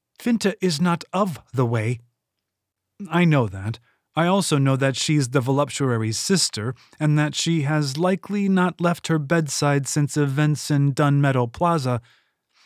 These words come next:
I have important things to discuss with Finta, urgent for the realm." This did not impress the sensual in the slightest. She narrowed her gaze,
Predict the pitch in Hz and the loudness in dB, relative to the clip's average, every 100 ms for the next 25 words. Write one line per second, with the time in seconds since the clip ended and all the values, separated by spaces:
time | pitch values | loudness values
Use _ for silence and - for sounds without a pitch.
0 | _ 175 185 220 196 170 226 180 175 214 | _ 0 2 2 0 0 -2 0 -2 0
1 | 214 - 151 143 139 - 233 - 113 - | 0 0 -2 0 0 0 -2 0 -4 -2
2 | 107 - 113 - - - - _ - 214 | -4 -2 -4 -6 -16 -20 -20 _ -4 -2
3 | 170 135 113 - _ - 151 135 127 147 | 0 0 -2 -12 _ -4 0 2 2 2
4 | 147 110 98 _ _ _ _ _ _ _ | 2 0 -2 _ _ _ _ _ _ _
5 | _ _ _ _ _ 151 180 151 - 147 | _ _ _ _ _ -4 -2 -2 -2 0
6 | 135 131 160 143 - 147 131 - 165 - | 0 2 2 0 0 0 0 0 -2 -2
7 | - 110 - 110 - 101 120 143 147 147 | -4 -6 -4 -4 -4 -6 -2 0 2 2
8 | - 170 139 127 - - _ _ _ - | 2 2 2 0 -4 -10 _ _ _ -18
9 | - - 185 165 160 156 147 143 131 139 | -12 -4 0 2 2 2 2 2 0 -2
10 | 131 160 151 143 143 | 0 0 2 2 0